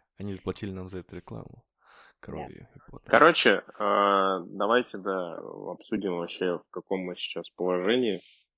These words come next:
Speaker 2: Да.
Speaker 3: Э, я бы сказал. Я надеюсь, этот подкаст выйдет,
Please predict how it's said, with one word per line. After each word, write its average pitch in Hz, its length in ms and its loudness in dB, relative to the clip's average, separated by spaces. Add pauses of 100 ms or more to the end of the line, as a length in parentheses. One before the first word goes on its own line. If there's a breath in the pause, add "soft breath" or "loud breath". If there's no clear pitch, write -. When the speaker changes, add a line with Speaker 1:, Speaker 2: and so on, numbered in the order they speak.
Speaker 2:
Да. 85 1160 -4
Speaker 3:
Э, 87 60 -2
я 85 180 -2
бы 85 160 -8
сказал. 92 520 0
Я 113 140 8
надеюсь, 135 420 8
этот 110 200 -4
подкаст - 440 0
выйдет, 98 300 0